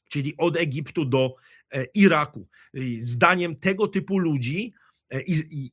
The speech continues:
istnieje prawo do tego, znaczy prawo, w cudzysłowie prawo, e, do tego, aby Izrael budował swoją głębię strategiczną kosztem innych państw w regionie. Wielokrotnie państwu mówiłem o koncepcji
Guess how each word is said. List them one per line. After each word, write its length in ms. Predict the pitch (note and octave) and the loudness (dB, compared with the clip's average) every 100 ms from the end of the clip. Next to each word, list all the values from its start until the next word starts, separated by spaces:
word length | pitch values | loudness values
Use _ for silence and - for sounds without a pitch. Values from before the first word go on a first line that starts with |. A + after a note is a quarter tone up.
| - | -14
istnieje 680 | D#3+ - F#3+ G#3 G3 D#3 _ | -14 -4 2 2 2 -2 _
prawo 480 | D#3+ E3 G3+ D#3+ C#3 | 0 2 4 2 0
do 100 | B2+ | -2
tego, 360 | D3 D3+ C#3 F3 | -4 -2 -2 -2
znaczy 180 | - - | -8 0
prawo, 320 | D#3 E3 A#2 | 4 4 2
w 80 | - | -6
cudzysłowie 540 | C#3+ C#3 G3+ A#3 C#3 | -8 -2 4 4 2
prawo, 540 | B2+ A2+ G#2 G2 C#3+ - - - _ _ | -2 -4 -4 -6 -6 -10 -20 -20 _ _
e, 100 | B2+ | -4
do 100 | C#3+ | -2
tego, 260 | E3 F3+ C#3+ | 0 0 2
aby 180 | D3+ | 0
Izrael 560 | D#3 G3 C#3+ D3 E3 C#3+ | 0 0 2 2 2 2
budował 640 | C3+ D3+ B2 F#3 G3+ D#3 | 0 -2 0 0 2 -2
swoją 480 | C3 - D#3+ D3+ D3 - - _ | -2 -2 0 0 -2 -10 -20 _
głębię 600 | C#3+ C3 D#3+ G3 A3 G3 | -6 0 4 4 2 0
strategiczną 760 | G3+ - F3 F3 D3 D#3 F#3 D#3+ | -2 -2 -4 -2 -4 -4 -4 -4
kosztem 440 | F#3 F#3 - E3+ | -4 -4 -2 -4
innych 360 | F#3+ F3 E3 D#3 | -2 -4 -4 -4
państw 400 | D3+ D3 D3 - | -2 -2 -4 -6
w 100 | C3 | -2
regionie. 520 | D3 C#3+ D#3+ D3 G2 - - - - | -2 2 0 0 -4 -14 -20 -16 -2
Wielokrotnie 640 | D3 E3+ D3+ G3+ G3+ E3+ | 2 2 2 -4 -2 -2
państwu 340 | C3+ D3+ - | -2 -4 -6
mówiłem 380 | D3 C3 D#3 D#3 | -4 0 0 0
o 80 | C#3+ | -2
koncepcji 640 | D3+ C3+ D3+ D3+ - C#3+ | -4 -4 -4 -6 -6 -10